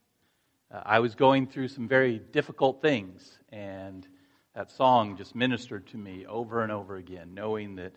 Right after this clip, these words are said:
earth has no sorrow that heaven can't heal.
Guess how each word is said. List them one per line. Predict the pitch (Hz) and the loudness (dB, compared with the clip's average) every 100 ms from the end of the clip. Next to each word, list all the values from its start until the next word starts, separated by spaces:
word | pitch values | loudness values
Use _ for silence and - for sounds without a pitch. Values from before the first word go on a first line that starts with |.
| _ _ _ _ _ _ _ - | _ _ _ _ _ _ _ 6
earth | 151 160 | 8 10
has | 165 139 | 10 10
no | 143 131 | 8 2
sorrow | - 160 143 127 107 95 - _ _ _ _ _ _ _ _ - | 6 10 12 12 8 4 -6 _ _ _ _ _ _ _ _ -2
that | 113 | 4
heaven | 135 123 120 113 | 6 6 4 0
can't | 127 117 113 | 2 2 0
heal. | 117 117 101 92 | 0 2 2 0